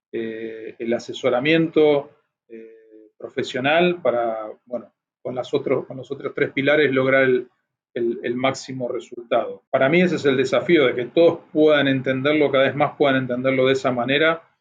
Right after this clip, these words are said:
y alcancen esa máxima eficiencia y ese potencial que tiene la vaca, que es tener un ternero, un ternero por año, ¿no? Eh,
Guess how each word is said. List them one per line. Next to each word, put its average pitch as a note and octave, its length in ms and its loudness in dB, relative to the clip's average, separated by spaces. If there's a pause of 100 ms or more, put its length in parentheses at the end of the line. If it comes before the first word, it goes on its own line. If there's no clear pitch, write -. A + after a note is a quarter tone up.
(380)
y B2 80 -4
alcancen B2+ 560 0
esa A#2 480 0
máxima B2+ 460 -4
eficiencia D#3 760 -2 (180)
y B2+ 100 -2
ese C3+ 180 -4
potencial D3+ 460 0
que D3 100 2
tiene D3 220 0
la C#3+ 120 4
vaca, E3+ 280 2
que C3+ 80 0
es - 80 -4
tener C3+ 460 2
un C#3+ 160 -8
ternero, C3 640 2 (340)
un C#3+ 80 -16
ternero C#3+ 340 2
por C3+ 140 2
año, B2+ 320 0
¿no? F#3 320 -6
Eh, A2+ 200 -14